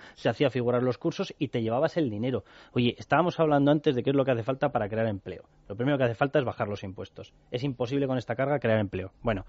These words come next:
dos mil quinientos millones de euros más o menos después de los recortes se está dando en políticas de supuesta creación de empleo.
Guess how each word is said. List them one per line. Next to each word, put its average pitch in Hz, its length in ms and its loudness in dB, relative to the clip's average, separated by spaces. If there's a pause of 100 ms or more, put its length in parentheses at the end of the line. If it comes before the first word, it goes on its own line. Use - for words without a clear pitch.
(340)
dos 135 220 0
mil 170 120 2
quinientos 175 420 2
millones 151 260 2
de 143 60 4
euros 131 200 6
más 143 220 4
o 131 40 4
menos 160 200 4
después 143 260 2
de 135 60 4
los 135 120 4
recortes 135 360 -2
se 131 60 -6
está 120 180 -2
dando 135 360 0
en 127 160 0
políticas 139 580 0 (220)
de 147 200 4
supuesta 170 480 4 (180)
creación 131 460 4
de 127 60 0
empleo. 127 180 0